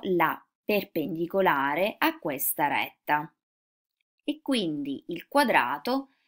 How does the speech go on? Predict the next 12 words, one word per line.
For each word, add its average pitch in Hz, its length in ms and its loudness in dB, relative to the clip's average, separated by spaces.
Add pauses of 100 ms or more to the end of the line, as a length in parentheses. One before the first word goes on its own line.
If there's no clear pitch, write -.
(280)
è - 120 -10
stato - 420 6
scomposto 190 920 0
in 156 260 -4 (120)
uno, 165 460 -6 (260)
due, 156 460 -8 (220)
tre, 190 440 2 (280)
quattro - 840 -2 (420)
quadrilateri, 165 1160 -2
quattro 147 520 -6
tasselli, 143 640 -8
diciamo. - 600 -10